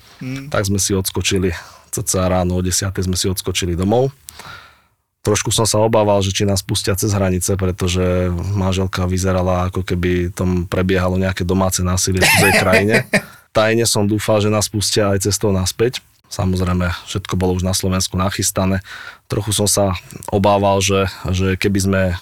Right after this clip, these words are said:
Speaker 2: navštívili nejakého miestneho šamana, tak by to nemuselo dopadnúť úplne ideálne, preto sme sa rozhodli teda takýmto spôsobom, že ideme domov. Prišli sme domov, samozrejme pozliepali sme, čo sa dalo, to znamená, ak dojde k nejakému úrazu zubu,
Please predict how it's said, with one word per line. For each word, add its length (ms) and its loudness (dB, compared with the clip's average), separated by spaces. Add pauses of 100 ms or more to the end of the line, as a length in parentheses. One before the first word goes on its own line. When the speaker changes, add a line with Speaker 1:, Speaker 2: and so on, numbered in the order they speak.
(240)
Speaker 2:
navštívili 720 0
nejakého 320 0
miestneho 720 0
šamana, 480 -2 (560)
tak 160 -4
by 100 -2
to 140 -2
nemuselo 400 0
dopadnúť 480 -2
úplne 160 -2
ideálne, 480 2
preto 240 -6
sme 80 0
sa 160 -2
rozhodli 320 0
teda 160 -4
takýmto 400 -2
spôsobom, 640 -2
že 100 -2
ideme 300 -2
domov. 320 -2 (160)
Prišli 320 -2
sme 160 -2
domov, 480 4 (160)
samozrejme 640 0 (240)
pozliepali 560 0
sme, 160 -2
čo 80 -6
sa 160 -4
dalo, 320 2
to 160 -6
znamená, 480 0
ak 180 -10
dojde 380 2
k 60 -2
nejakému 340 0
úrazu 400 0
zubu, 320 0